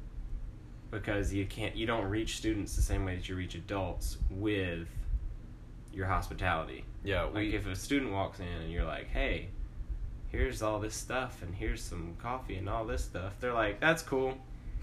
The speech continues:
Speaker 1: but they won't come back. Like, so it's kinda hard to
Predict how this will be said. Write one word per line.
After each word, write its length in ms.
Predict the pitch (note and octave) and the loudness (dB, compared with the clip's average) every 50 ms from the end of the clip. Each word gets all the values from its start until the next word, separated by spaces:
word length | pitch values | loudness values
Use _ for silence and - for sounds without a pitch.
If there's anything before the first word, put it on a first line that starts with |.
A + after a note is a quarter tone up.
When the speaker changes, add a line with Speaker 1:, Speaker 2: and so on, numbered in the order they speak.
| - - - | 0 2 2
Speaker 1:
but 100 | - - | 2 4
they 100 | B2+ B2 | 4 4
won't 200 | A#2+ A2+ G2+ F2+ | 4 4 2 2
come 160 | - F2+ F2 F2 | 0 0 2 2
back. 280 | E2+ E2+ E2+ E2+ - - - - - - - - - - - - - - - - - - - | 2 2 0 0 -2 -4 -4 0 0 0 0 0 -2 -4 -4 -4 -4 -4 -2 0 0 -2 -2
Like, 240 | F2+ E2+ F2 - - | -2 -2 -2 -2 -2
so 200 | - - G2+ G2+ | 0 0 2 2
it's 100 | G2+ - | 2 0
kinda 240 | - - A#2 A2 G2+ | 0 0 2 2 2
hard 260 | G2 G#2 G2 G2 F#2 | 2 2 2 2 0
to 100 | E2+ E2+ | -2 -4